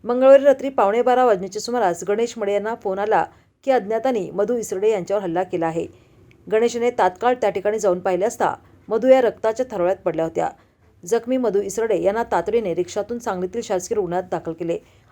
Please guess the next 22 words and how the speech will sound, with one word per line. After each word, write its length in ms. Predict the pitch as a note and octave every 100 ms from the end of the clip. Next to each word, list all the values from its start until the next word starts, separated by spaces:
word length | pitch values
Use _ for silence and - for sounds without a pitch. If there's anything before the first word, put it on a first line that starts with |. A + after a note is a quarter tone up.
| _
अज्ञातांनी 460 | G3+ G#3+ B3 B3 B3+
मधु 240 | A#3+ F#3+
यांच्या 280 | G3+ G3+ G#3
डोक्यात, 340 | G#3+ F#3 G#3+ A3 -
पोटात 240 | F#3 G#3 G#3 -
धारदार 360 | F3+ F3+ F3+ A#3
हत्याराने 480 | G#3 F#3 F3+ G#3+
वार 200 | G#3+ F3+
केल्याचे 360 | F#3+ F#3+ F3 G#3
निदर्शनास 520 | F#3+ E3+ E3 E3+ E3
आले. 180 | E3+ D#3+ D3+ _ _ _ _ -
या 80 |
गणेश 400 | G#3+ G#3 G#3 G#3 A3
याने 240 | A3 F#3 - _ _ -
कोणी 140 | C4
हल्ला 260 | C4+ G#3 A3
केला 220 | A3 G3
असे 180 | F#3 G3
विचारले 320 | F3+ F#3+ F#3
असता 300 | A3 G3 D#3
संशयित 400 | - G#3+ G#3+ B3+
चौघांनी 480 | B3+ F#3 G3 G3